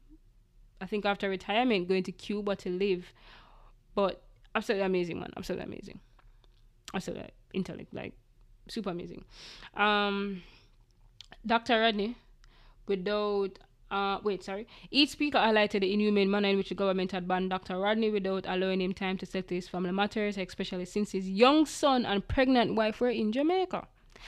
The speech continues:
The Guild president argued that the ban consisted of serious breach of academic freedom and called on the government to lift the ban and put the issue before the judiciary for impartial hearing.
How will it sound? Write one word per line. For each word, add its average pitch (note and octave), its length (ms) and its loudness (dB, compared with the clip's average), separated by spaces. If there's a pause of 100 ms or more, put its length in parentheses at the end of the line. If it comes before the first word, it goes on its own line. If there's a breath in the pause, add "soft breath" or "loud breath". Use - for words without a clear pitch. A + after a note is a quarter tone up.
(460 loud breath)
The G3 80 2
Guild C4 300 0
president C4 420 2
argued G3 300 2
that F3 120 -2
the F3+ 60 -4
ban F#3+ 480 0
consisted G3 560 -6
of F3 120 -8
serious F#3 340 -4
breach F#3 220 -8
of F#3 80 -8
academic F3 400 -8
freedom A#3 500 -2
and G#3 160 -2
called F#3+ 160 -4
on G3 80 -2
the G3 80 -2
government B3 440 -2
to A3 80 -6
lift G3+ 180 -6
the F3+ 80 -4
ban F#3 280 -4
and F#3 160 -4
put G#3 120 -4
the G3 120 -6
issue C#4+ 300 -4
before B3 300 -2
the F#3+ 80 0
judiciary F#3+ 520 -4
for F#3 220 -6
impartial F3 600 -4
hearing. F#3+ 500 -2